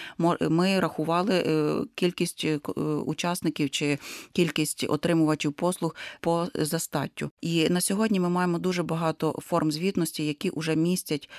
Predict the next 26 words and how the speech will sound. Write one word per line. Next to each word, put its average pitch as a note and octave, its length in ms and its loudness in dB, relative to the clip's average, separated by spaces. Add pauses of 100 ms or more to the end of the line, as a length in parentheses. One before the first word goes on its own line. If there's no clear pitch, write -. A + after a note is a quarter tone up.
(160)
показники, D#3 580 0
розділені D3+ 540 2
за D3 100 -2
статтю. - 460 -2
І - 140 -2
на D#3 120 4
сьогодні F3 420 -2
уже D#3 280 -4 (220)
з - 80 -14
кожним F3 400 0
роком E3 240 -2
все E3 200 -4
легше F3 380 -2
і D#3 120 -4
легше F3+ 320 -2
аналізувати D#3+ 680 0
програми, F#3 540 -2
оскільки F3 560 -4 (340)
формується F3+ 640 0
база D#3 380 0
даних F3 540 0
уже D#3+ 240 -2
показників, D3 640 -2
розподілених D3+ 680 0
за D#3 120 -4
статтю. - 480 -6